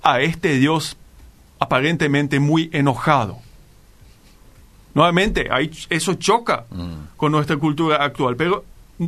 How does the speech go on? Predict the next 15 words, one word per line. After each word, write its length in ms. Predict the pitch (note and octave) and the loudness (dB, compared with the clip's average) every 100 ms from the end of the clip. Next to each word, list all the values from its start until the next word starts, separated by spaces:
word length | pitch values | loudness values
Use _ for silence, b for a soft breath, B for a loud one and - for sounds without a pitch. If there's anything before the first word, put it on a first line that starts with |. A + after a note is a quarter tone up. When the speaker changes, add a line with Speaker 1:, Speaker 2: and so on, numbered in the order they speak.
| E3+ | -8
Speaker 1:
debemos 500 | C#3+ D#3 D#3 G3 E3 F#3 | -2 2 2 2 0 -2
recordarnos 720 | G3+ G3 D#3+ D#3+ F#3 F#3+ D3 | -2 0 2 2 0 -2 0
de 120 | D#3 | 0
un 220 | D#3 G3+ | 2 2
hecho. 380 | G3+ E3+ - - - | 0 -2 -6 -12 -14
Speaker 2:
Mm. 260 | F#2+ F2+ E2+ F2 - B B B B B B B B B B - - - | -12 -12 -14 -18 -20 B B B B B B B B B B -20 -14 -2
Speaker 1:
En 360 | F#3+ A#3 B3 - | 0 0 -2 -2
estos 400 | F#3+ G3 A3+ - | -2 -2 -4 -2
sacrificios 760 | F#3+ F3+ F#3+ - F3+ F3 G3 F#3+ | -2 0 -2 -2 -2 -2 -4 -4
se 460 | - - D#3+ F#3 | -6 -2 0 2
revela 560 | F3+ D3+ C3 D3+ E3+ E3 | 2 2 2 2 2 0
la 200 | D3 B2+ | 0 0
gracia 560 | B2 C3 C#3 - C#3+ C3 | 2 0 -2 -2 -2 2
de 160 | B2+ | 2
Dios. 520 | A#2+ A2 - - - | 2 0 -4 -12 -16